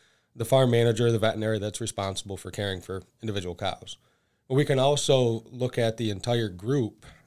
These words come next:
and if we make a feed change today, so let's say, uh, we go from feeding corn silage that was put up last year versus this year, we can look at that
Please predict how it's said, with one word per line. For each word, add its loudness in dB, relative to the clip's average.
and 0
if -8
we 0
make 0
a -2
feed -4
change -8
today, -10
so 0
let's 0
say, 2
uh, -2
we 4
go 8
from -4
feeding 2
corn 6
silage 4
that 2
was -2
put 0
up 0
last 2
year 0
versus -2
this -4
year, -14
we 2
can 2
look 2
at 0
that 0